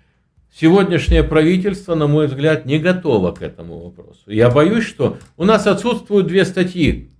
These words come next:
в Уголовном кодексе. За саботаж и вредительство. И всё, что говорит президент, часто уходит в корзину на уровне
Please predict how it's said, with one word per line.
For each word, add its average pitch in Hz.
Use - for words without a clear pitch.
в 104
Уголовном 131
кодексе. 90
За 135
саботаж 160
и 190
вредительство. 156
И 110
всё, 208
что -
говорит 151
президент, 208
часто 202
уходит 185
в -
корзину 180
на 156
уровне 147